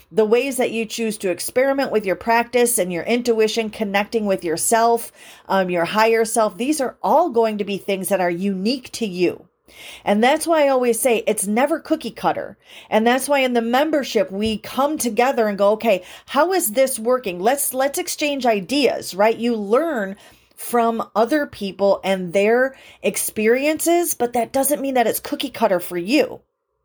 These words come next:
So you can read all the books and you can learn all the things, but until you, until you start doing and realizing how you connect to it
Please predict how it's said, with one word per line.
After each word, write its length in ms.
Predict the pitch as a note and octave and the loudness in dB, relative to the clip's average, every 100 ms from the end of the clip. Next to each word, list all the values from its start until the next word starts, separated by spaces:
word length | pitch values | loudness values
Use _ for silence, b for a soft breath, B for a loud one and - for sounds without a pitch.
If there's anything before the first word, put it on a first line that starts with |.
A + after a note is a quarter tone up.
| B B B | B B B
So 140 | - | -2
you 120 | C#4 C#4 | 0 2
can 240 | C#4+ B3+ | 0 2
read 200 | D4 F#4+ | 2 4
all 160 | F4+ B3+ | 2 2
the 140 | G3 | 0
books 320 | E3 E3 - | 0 -2 -2
and 100 | G#3 | -6
you 80 | G#3+ | -4
can 160 | A3+ A3 | -2 0
learn 300 | B3+ F#4 G4 | 2 2 2
all 160 | F#3+ | 2
the 120 | E3 | 0
things, 540 | D#3+ E3 B2+ F2+ D3 - B B B | -2 -2 -4 -6 -12 -12 B B B
but 140 | A3+ | 0
until 400 | C4+ B3+ - D#4 | 0 0 0 2
you, 180 | E4 E4 D4+ - | 2 2 0 0
until 300 | A#3+ - D#4 | 0 0 0
you 160 | D4+ | 0
start 420 | - B3 G#3+ D#3 - | -2 -2 -2 -4 -2
doing 560 | G3+ G#3+ C4+ E4 F#4+ - b b b b | 0 2 2 0 -4 -10 b b b b
and 200 | A#3 A3 | 0 2
realizing 600 | B3+ E4 D4+ B3 A3+ G#3 | 2 4 2 2 0 0
how 200 | F#3+ G3 | 0 0
you 300 | F3+ F#3+ B3+ | 0 -2 -2
connect 480 | - G#3+ F3+ G#3 - | -2 -4 -2 -4 -6
to 180 | D4 | 0
it 240 | D#4+ E4+ | 2 2